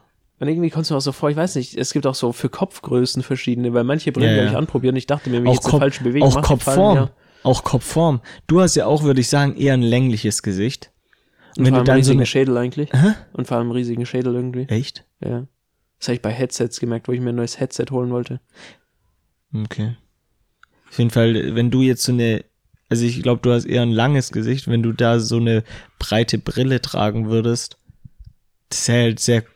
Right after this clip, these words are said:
Speaker 2: komisch irgendwie aus.
Speaker 1: Ja, true.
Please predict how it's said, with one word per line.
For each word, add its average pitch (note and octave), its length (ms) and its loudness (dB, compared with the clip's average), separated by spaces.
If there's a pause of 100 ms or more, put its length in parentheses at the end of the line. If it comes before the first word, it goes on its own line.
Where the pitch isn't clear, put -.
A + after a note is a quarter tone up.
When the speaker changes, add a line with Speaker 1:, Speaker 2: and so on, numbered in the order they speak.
Speaker 2:
komisch C3+ 440 2
irgendwie A2+ 360 0
aus. - 380 -4 (560)
Speaker 1:
Ja, A2+ 320 -4
true. A2+ 240 -10